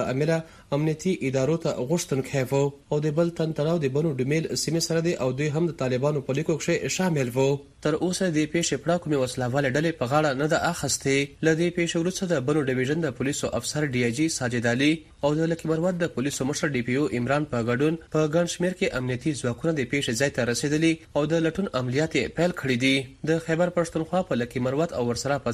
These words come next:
څیرمه بنو شمالي او جنوبي وزیرستان کې تر دې وړاندې هم په پوځ او پولیسو دغسې ترهګریز بریدونه شوي دي چې پکښې په سلګونو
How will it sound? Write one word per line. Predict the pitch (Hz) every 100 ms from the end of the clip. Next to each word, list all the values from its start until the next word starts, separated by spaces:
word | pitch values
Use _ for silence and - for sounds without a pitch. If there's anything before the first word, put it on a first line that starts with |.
| -
څیرمه | 151 147 120
بنو | 139 165 131 -
شمالي | 123 127 139 160 127
او | 120 123
جنوبي | 120 143 131 120
وزیرستان | 135 147 - 151 156
کې | 160 160 - -
تر | 151 151
دې | 165
وړاندې | 170 170 165
هم | 180 180
په | 127 123 143
پوځ | 165 160 123
او | 117 131
پولیسو | 143 135 139
دغسې | 156 165 -
ترهګریز | 120 117 127 147 127
بریدونه | 123 156 175 131 -
شوي | 127 123
دي | 135 139 - - -
چې | 156 156
پکښې | 151 185 185
په | 123 127
سلګونو | 120 156